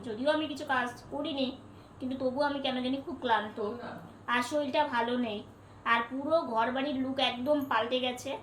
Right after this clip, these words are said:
এই ঘরের বেড কভার, ওই ঘরের বেড কভার সব ন-, মানে তোমাদের দেখাবো আর কি।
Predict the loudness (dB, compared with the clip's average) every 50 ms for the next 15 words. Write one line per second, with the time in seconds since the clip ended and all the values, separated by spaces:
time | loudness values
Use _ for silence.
0 | -12 -16 -20 -18 -20 -20 -14 -6 0 0 2 2 2 2 0 0 0 -2 -4 -4
1 | -4 -4 -4 -2 -2 -2 -2 -2 -2 -2 -4 -6 -8 -6 -4 -4 -4 -4 -4 -4
2 | -4 -6 -4 -4 -6 -4 -2 -2 -4 -4 -6 -8 -10 -10 -10 -14 -18 -20 -20 -20
3 | -20 -16 -8 -6 -4 -2 -2 -2 -2 -2 0 0 0 0 0 -2 -6 -4 -2 0
4 | 2 2 2 2 2 2 2 2 0 -2 2 2 2 2 2 -2 -4 -6 -6